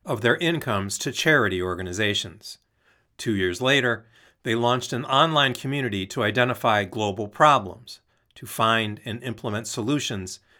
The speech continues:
and to study the impact of those solutions on the real world. These organizations coalesced under the umbrella term effective altruism. In a nutshell, E A blends Singer's call to action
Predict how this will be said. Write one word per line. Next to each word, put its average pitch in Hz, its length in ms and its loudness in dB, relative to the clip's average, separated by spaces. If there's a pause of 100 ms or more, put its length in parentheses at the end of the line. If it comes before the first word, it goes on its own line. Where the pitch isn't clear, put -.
(180)
and 117 120 -10
to 120 120 -8
study 175 340 4
the 151 180 0
impact 139 480 2
of 104 120 -4
those 113 200 -2
solutions 107 560 -4
on 107 260 -4
the 98 80 -2
real 92 360 -2
world. 82 480 -6 (720)
These 151 220 2
organizations 143 880 0 (100)
coalesced 135 720 0 (340)
under 120 280 0
the 107 160 0
umbrella 117 440 4
term 90 460 -4 (400)
effective 95 680 -4 (140)
altruism. 104 760 -2 (960)
In 127 120 -4
a 123 60 0
nutshell, 123 640 -2 (680)
E 175 200 4
A 80 360 2 (380)
blends 120 440 2 (100)
Singer's 165 420 0
call 131 240 4
to - 220 -6
action 87 520 0